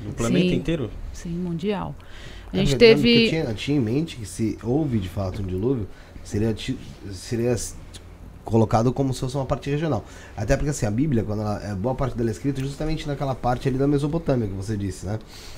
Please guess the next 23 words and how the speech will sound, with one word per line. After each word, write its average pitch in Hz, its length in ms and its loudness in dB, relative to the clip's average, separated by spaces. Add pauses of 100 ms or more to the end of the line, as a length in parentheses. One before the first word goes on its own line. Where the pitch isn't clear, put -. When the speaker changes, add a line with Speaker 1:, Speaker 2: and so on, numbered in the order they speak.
(120)
Speaker 3:
Então, 127 280 2
eu 147 60 4
acho 131 160 2
que 139 100 0 (100)
na, 123 160 0
na 151 140 4
cabeça 156 360 2
deles, 113 280 0
como 147 180 2
a 139 40 4
gente, 123 320 -2
a, 110 80 0
tá, 113 140 2
a 110 200 -2
partir 117 240 0
da 151 100 0
hora 127 100 0
que 120 80 -4
a 120 40 -2
gente 113 140 -6
não 127 180 0
conhece 113 580 -2
algo, 120 360 2